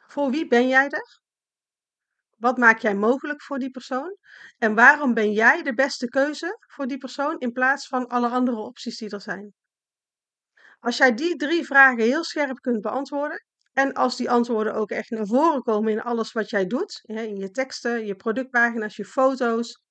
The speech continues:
social media, je e-mails, alles, dan heb je een sterke positionering. Als je die vragen niet scherp kunt beantwoorden,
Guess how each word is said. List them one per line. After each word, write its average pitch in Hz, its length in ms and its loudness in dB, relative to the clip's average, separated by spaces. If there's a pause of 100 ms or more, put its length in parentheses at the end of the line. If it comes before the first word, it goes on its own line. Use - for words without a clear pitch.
(200)
social 240 400 0
media, 233 400 4
je 226 180 -2
e-mails, 269 520 -4
alles, 262 560 -2 (500)
dan 240 320 2
heb 240 220 0
je 240 80 -2
een 220 80 -2
sterke 226 340 -4
positionering. 220 800 -6 (2000)
Als 262 180 2
je 277 80 -6
die 269 120 -2
vragen 269 340 10
niet 294 160 0
scherp 302 320 -4
kunt 285 180 -2
beantwoorden, 285 640 -4